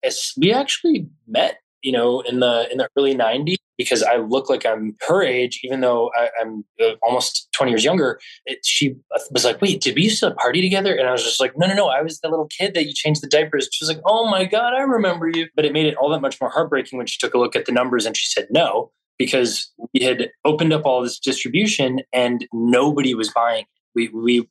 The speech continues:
there was a ton of hype around the brand. We had done a really good job of bringing the product to market and making it look and taste good. But once it hit the retailer shelves outside of MedMen, it was not selling.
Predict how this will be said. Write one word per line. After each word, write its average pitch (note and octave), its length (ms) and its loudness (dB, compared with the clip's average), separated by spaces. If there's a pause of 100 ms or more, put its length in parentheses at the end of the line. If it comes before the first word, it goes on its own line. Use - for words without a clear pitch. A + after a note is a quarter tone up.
(120)
there B2 100 2
was A2 120 0
a F#2+ 40 -4
ton F3 200 0
of F3 100 2
hype E3 220 -2
around C#3 180 0
the C3 80 -4
brand. B2 400 -2
We A2+ 80 -6
had G#2+ 120 -6
done G#2+ 180 0
a - 20 -8
really C#3+ 240 2
good D3+ 100 -2
job A#2+ 260 0
of - 60 -20 (140)
bringing C3+ 320 -2
the B2+ 60 0
product A2 340 0
to - 80 -12
market G#2+ 300 -2
and G2+ 120 -8
making A#2 260 -4
it G#2 120 -12
look D#3 240 2
and G#2+ 100 -12
taste C3+ 380 -2
good. - 160 -2 (140)
But B2+ 200 0
once D#3 220 0
it E3 80 0
hit D3+ 160 -2
the C3+ 80 2
retailer B2+ 400 2
shelves A#2+ 480 -2 (160)
outside C3+ 340 0
of A#2+ 60 -4
MedMen, C3+ 560 -2 (240)
it C3+ 160 0
was G#2+ 220 -4
not A2+ 440 0
selling. - 380 -4